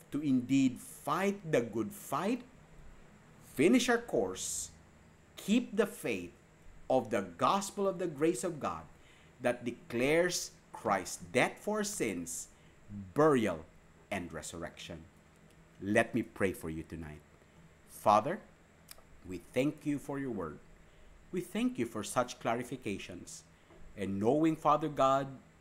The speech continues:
the depths of these words, I pray that we would indeed resolve, that we begin with the end of mind, that at the end of our lives, we would indeed say with confidence, "I have fought the good fight.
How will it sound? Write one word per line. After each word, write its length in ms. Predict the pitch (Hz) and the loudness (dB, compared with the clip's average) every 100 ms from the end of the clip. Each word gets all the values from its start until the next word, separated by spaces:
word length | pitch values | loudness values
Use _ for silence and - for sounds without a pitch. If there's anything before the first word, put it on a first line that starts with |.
| - 104 | -20 -4
the 180 | 117 110 98 - | -2 -2 -8 -8
depths 460 | 156 151 170 - - | -2 -2 -2 -2 -2
of 140 | 156 | 0
these 240 | 160 151 110 | 0 -2 -4
words, 520 | 92 85 92 - - - - - - - | -4 -6 -10 -16 -18 -20 -20 -20 -20 -12
I 140 | 95 95 | -6 -6
pray 320 | - 113 131 | -4 0 2
that 220 | 135 131 | 0 -2
we 60 | 135 | -2
would 200 | 131 127 | 0 0
indeed 500 | 131 117 131 135 131 | 0 0 2 2 0
resolve, 540 | 143 - 190 160 92 - - - - - - - - | -4 -4 -4 -2 -4 -8 -20 -20 -20 -20 -20 -14 -8
that 160 | 101 | -4
we 140 | 143 151 | 0 0
begin 460 | 143 120 151 175 | 0 4 6 6
with 100 | 175 | 4
the 140 | 165 - | 0 2
end 180 | 175 180 | 2 2
of 140 | 156 | 0
mind, 340 | 165 180 165 | 2 4 4
that 120 | 143 - - | 2 -2 0
at 200 | 147 - | -2 -2
the 120 | 139 - | -8 0
end 240 | 185 247 | 6 8
of 120 | 269 247 | 8 8
our 100 | 240 | 6
lives, 400 | 226 160 123 - | 6 4 2 0
we 80 | |
would 220 | 123 123 117 | 0 2 0
indeed 500 | 113 104 135 147 131 | -2 0 2 0 -2
say 300 | - 139 131 | -2 -2 -2
with 260 | 143 135 | -4 -6
confidence, 960 | - 127 110 107 101 98 98 - - - - - - - - - - - - | -6 -6 -6 -8 -8 -10 -12 -14 -14 -16 -18 -20 -20 -20 -20 -20 -20 -20 -6
"I 140 | 104 113 | -2 0
have 160 | 101 90 | -2 -6
fought 460 | - - 143 160 | -8 -2 -2 -2
the 80 | 180 | -6
good 240 | 165 170 | -6 -8
fight. 320 | - - 85 | -8 -10 -10